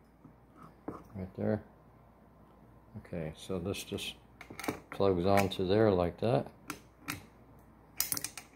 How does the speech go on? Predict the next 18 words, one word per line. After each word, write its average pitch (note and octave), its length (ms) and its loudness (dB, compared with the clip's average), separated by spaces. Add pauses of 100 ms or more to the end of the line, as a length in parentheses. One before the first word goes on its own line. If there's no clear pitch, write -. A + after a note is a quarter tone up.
(320)
Oops. A2 260 -6 (720)
It's - 160 -10
hard F#2+ 220 4
to E2+ 60 -4
do G2 120 10
it G2 80 6
with, F#2 200 6
uh, F2+ 180 6 (280)
hands G#2 280 8
full. F2+ 320 2 (1040)
Okay, F#2+ 300 4
so G2 240 0
it's G2 160 -4
locked F#2 360 4
on. G#2+ 260 2 (2250)
All F2 160 -2
right, B2 280 6 (120)
so G2 420 2